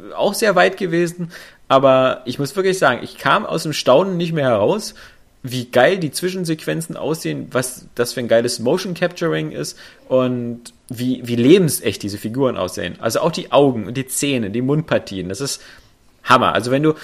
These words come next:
wenn du diese Technik zur Verfügung hast, und natürlich ist Activision und die Studios hier Sledgehammer und, und Raven sind jetzt, äh, natürlich mit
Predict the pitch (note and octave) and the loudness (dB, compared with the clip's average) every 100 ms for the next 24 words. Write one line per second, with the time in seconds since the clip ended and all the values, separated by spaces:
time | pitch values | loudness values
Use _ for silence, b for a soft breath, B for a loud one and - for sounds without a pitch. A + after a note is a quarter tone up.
0 | B B B - - E3 C3+ C3+ D#3 C3 | B B B -12 -12 -14 -2 2 4 4
1 | G#3 A3+ F3+ F3+ E3 D#3 D#3 - A2+ A3 | 2 0 2 0 0 -2 -2 -2 -4 -2
2 | A3 C#3 G#2+ G2 - G#2+ - - G#2 G#2+ | 0 0 -2 -4 -4 -10 -10 -8 -6 -4
3 | C3+ B2+ B2+ - - B2 C#3+ C#3 C#3 C3+ | -4 -4 -8 -10 -6 -2 -2 -2 -6 -10
4 | - - A2+ A2 - A2 G#2 G#2 - B2+ | -14 -8 -6 -8 -10 -6 -4 -4 -4 -2
5 | A#2 G#2+ G#2 A#2 B2 - B2 B2 A2+ A2+ | -2 -2 -4 -2 -2 0 -2 0 -2 -2
6 | G2+ G2 G2 - G#2 F#2+ A#2+ C3 C3+ C3 | -4 -8 -8 -10 -2 2 2 2 -4 -8
7 | B B A#2 A#2 A#2 - - G#2 G#2 G2+ | B B -6 0 0 0 -6 0 0 0
8 | G2+ G2 - A2+ A2 G#2+ | -4 -6 -4 -4 -6 -10